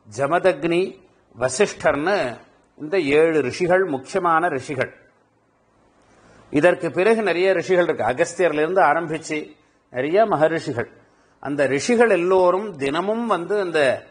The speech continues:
கங்கக்கரையில ஹாரதி எடுத்து சந்தோஷப்படுறான்னு இருக்கு.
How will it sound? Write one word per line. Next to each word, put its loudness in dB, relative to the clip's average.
கங்கக்கரையில 0
ஹாரதி 0
எடுத்து -4
சந்தோஷப்படுறான்னு 0
இருக்கு. -12